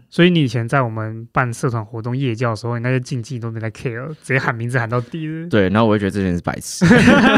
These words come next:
Speaker 1: <laughs> 哦，哇哦，哇哦。
Speaker 2: 对，我就想说，哎，等一下不要回头。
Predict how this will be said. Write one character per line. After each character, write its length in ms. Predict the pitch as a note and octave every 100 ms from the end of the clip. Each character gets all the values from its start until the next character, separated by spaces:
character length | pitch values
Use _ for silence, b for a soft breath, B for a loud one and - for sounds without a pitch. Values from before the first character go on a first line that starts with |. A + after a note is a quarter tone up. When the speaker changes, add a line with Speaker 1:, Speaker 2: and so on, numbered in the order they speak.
| G#3+ G#3
Speaker 1:
<laughs> 720 | A#3+ C#4 - - B3 C4 A3
哦， 640 | - D4+ D4+ C#4+ B3+ G3+ E3
哇 280 | G3+ A#3+ G3+
哦， 220 | D3 C3 C3+ B F3+ E3+
哇 160 | G#3
哦。 40 | D3
Speaker 2:
对， 80 | A#2
我 100 | C3
就 60 |
想 180 | D#3+ G#2+
说， 340 | G2+ B2+ B2+ - _ _ -
哎， 140 | - _ _
等 120 | -
一 40 |
下 120 | - -
不 80 | -
要 120 | - -
回 80 | -
头。 100 | -